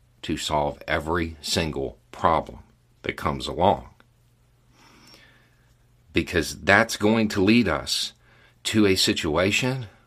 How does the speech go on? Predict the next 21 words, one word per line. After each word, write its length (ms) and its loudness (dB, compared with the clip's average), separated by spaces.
where 240 -8
everything 560 0
is 200 -4
controlled 680 0
by 160 2
the 100 -4
White 280 -2
House, 480 -16
by 180 -4
one 320 -6
person. 540 -6
And 260 0
even 340 4
if 300 2
Joe 260 2
Biden 440 2
happens 480 -2
to 100 -4
be 160 2
your 500 0
man, 520 0